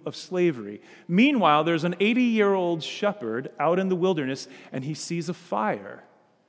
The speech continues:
a fire that doesn't burn up the bush. And the fire speaks to him. And that ignites something in Moses. Moses would lead Israel out of slavery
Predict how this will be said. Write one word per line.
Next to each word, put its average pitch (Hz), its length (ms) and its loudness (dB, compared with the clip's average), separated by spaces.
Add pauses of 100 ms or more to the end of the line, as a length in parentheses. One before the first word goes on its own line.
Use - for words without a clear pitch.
(400)
a - 60 -10
fire 175 380 0
that 160 240 -4
doesn't 156 440 -4
burn 151 300 -6
up - 560 -10 (260)
the 131 80 -12
bush. - 580 -8 (1080)
And 131 80 -8
the 127 60 -8
fire 175 320 -6
speaks - 460 -12
to 120 120 -10
him. 92 260 -14 (1160)
And 139 140 -6
that 214 300 2
ignites 196 720 -2
something 175 560 -4 (100)
in 160 160 -6
Moses. 151 800 -8 (1120)
Moses 220 420 4
would 220 140 0
lead 208 380 2
Israel 160 600 2
out 196 300 6
of 190 140 0
slavery 180 680 -2